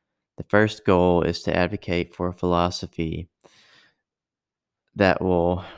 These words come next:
bring people together and give people purpose. The philosophy is the belief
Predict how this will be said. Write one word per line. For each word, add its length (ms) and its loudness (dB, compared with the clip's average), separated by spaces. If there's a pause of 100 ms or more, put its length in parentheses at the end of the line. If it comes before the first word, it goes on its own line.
bring 360 -2
people 300 -2
together 640 0 (100)
and 160 -6
give 220 -2
people 320 -4
purpose. 760 -2 (1040)
The 120 -6
philosophy 840 0
is 300 0
the 140 -4
belief 640 0